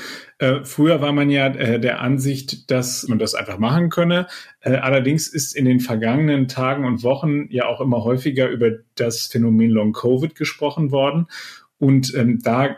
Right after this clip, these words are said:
gibt es auch große Bedenken, beispielsweise von Seiten der Opposition, die gesagt hat, die Landesregierung lege hier die Hände in den Schoß, äh, und spiele mehr oder minder mit der Gesundheit der Kinder,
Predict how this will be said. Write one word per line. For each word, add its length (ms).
gibt 260
es 100
auch 180
große 360
Bedenken, 580
beispielsweise 680
von 180
Seiten 320
der 140
Opposition, 720
die 100
gesagt 460
hat, 200
die 60
Landesregierung 720
lege 240
hier 260
die 160
Hände 240
in 140
den 220
Schoß, 560
äh, 160
und 240
spiele 320
mehr 200
oder 140
minder 300
mit 360
der 300
Gesundheit 760
der 140
Kinder, 520